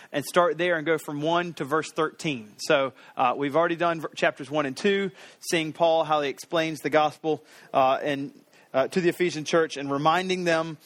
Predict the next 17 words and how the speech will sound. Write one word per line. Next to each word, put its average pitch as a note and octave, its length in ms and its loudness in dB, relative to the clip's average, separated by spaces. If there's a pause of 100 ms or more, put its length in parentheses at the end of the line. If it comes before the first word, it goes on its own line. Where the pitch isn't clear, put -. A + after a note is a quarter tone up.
(160)
what's D#3+ 200 0
going D#3 280 0
on. D3 260 0
And, C3+ 260 -6 (120)
uh, A#2+ 180 -4
we C#3 120 -2
did D#3+ 180 0
three F#3+ 140 -2
fourteen E3 400 -2
last D#3 300 2
week, D3 180 -8
the C#3 60 -6
prayer E3+ 280 0
to E3 140 -8
the, C3+ 180 -4 (140)
to D3+ 100 -2
the, C#3 260 -2